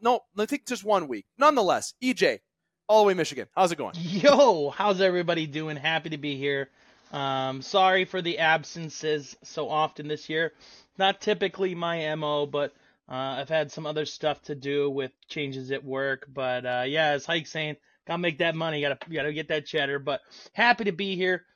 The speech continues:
Speaker 2: with you boys as always. You know, part of the reason I, I will say this too, little plug here for my family. Uh,
Speaker 1: Hmm.
Speaker 2: part of the reason why last week was so difficult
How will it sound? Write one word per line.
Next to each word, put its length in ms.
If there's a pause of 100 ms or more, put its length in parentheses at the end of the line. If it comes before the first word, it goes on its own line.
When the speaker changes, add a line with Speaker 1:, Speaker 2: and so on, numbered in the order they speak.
(160)
Speaker 2:
with 300
you 120
boys 520
as 320
always. 640 (720)
You 60
know, 120
part 260
of 60
the 60
reason 260
I, 100
I 260
will 100
say 180
this 200
too, 400 (320)
little 220
plug 340
here 240
for 140
my 140
family. 520 (400)
Uh, 180
Speaker 1:
Hmm. 60
Speaker 2:
part 160
of 60
the 60
reason 240
why 120
last 360
week 280
was 140
so 140
difficult 760